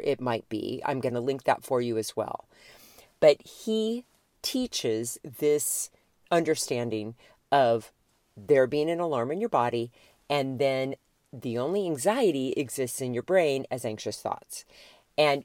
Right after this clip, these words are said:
it has been a game changer for me, but I will be very transparent with you as well.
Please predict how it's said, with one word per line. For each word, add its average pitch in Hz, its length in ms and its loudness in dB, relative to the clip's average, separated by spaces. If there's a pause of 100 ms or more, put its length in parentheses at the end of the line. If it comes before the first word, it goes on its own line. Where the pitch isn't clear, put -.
it 139 160 -2
has 151 160 -4
been 180 160 -2
a 190 60 -4
game 202 240 0
changer 113 320 -6
for 95 180 -6
me, 80 160 -8
but 117 160 0
I 120 80 4
will 131 140 0
be 123 160 -4
very 127 280 0
transparent 135 600 -6
with - 180 -10
you 110 80 -4
as - 160 -10
well. 101 280 -2